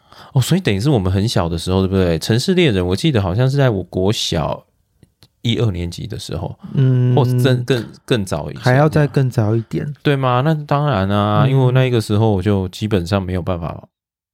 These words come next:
Speaker 2: 嗯。
Speaker 1: 嗯，所以
Speaker 2: 哦，比较没有机会接触，嗯。
Speaker 1: 对啊。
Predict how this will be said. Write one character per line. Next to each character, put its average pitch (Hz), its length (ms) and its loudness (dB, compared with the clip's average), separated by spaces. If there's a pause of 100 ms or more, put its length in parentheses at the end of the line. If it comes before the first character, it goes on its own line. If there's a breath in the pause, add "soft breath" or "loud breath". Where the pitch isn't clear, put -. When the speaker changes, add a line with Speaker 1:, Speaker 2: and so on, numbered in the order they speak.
(200)
Speaker 2:
嗯。 127 180 -2
Speaker 1:
嗯， 120 60 -14 (220)
所 95 120 -4
以 - 20 0
Speaker 2:
哦， 123 140 2
比 127 120 2
较 135 140 2
没 139 80 2
有 127 100 2
机 117 200 0
会 123 160 2
接 120 160 -2
触， 139 180 -8
嗯。 139 260 0 (160)
Speaker 1:
对 92 140 -8
啊。 117 340 -10